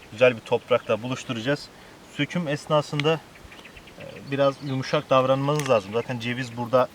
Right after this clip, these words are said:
görünüyor ve çok, e, harika bir şekilde toprağı da çok gevrek.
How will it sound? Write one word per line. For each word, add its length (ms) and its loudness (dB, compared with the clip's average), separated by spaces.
görünüyor 460 -2
ve 80 -6
çok, 220 -6
e, 60 -16
harika 500 0
bir 60 -4
şekilde 340 -4
toprağı 500 2
da 60 -6
çok 240 -6
gevrek. 500 -2